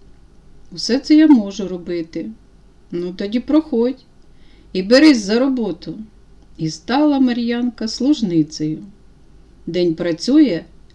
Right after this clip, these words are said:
а надійде ніч, візьме Мар'янка срібне блюдечко і золоте яєчко і скаже: «Котися,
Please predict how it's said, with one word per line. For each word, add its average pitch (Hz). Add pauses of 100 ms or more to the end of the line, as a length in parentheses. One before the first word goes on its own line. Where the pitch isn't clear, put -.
(440)
а 196
надійде 226
ніч, 302 (240)
візьме 254
Мар'янка 226
срібне 214
блюдечко 185 (100)
і 196
золоте 214
яєчко 170
і 277
скаже: 160 (880)
«Котися, 247